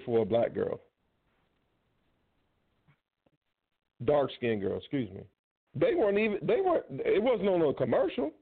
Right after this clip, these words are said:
but people have said it to her. You think, you think, you think people have, like, started a movement on Tamaria's behalf because somebody said that to her? Because I'm pretty sure I wasn't the first person who heard that.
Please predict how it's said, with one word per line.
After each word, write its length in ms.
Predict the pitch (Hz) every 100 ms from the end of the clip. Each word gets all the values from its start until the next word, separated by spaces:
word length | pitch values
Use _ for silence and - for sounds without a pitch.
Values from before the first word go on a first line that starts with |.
| _ _ _
but 100 | -
people 260 | - 139 104
have 80 | 104
said 160 | 127 113
it 100 | 101
to 80 | 113
her. 240 | 165 226 226 -
You 140 | - 214
think, 240 | 247 214
you 140 | - 214
think, 280 | 240 240 - _ _ _ _ _
you 140 | - 208
think 240 | 269 233
people 360 | 226 233 220 196
have, 160 | 196
like, 340 | 185 196 190 - _ -
started 300 | - 208 185
a 40 |
movement 380 | 160 208 214 220
on 140 | 214 196
Tamaria's 500 | 196 202 233 247 208
behalf 440 | 247 247 294 302 - _ _ _ _ _
because 200 | 190 202
somebody 320 | 208 220 214 208
said 180 | 226 208
that 100 | 214
to 60 |
her? 140 | 240 247
Because 200 | - 143
I'm 100 | 147
pretty 200 | 139 180
sure 140 | 151 170
I 40 |
wasn't 260 | 160 147 135
the 60 |
first 240 | 156 185 175
person 380 | 170 156 139 143 - _
who 120 | - 143
heard 280 | 175 349
that. 300 | 202 240 -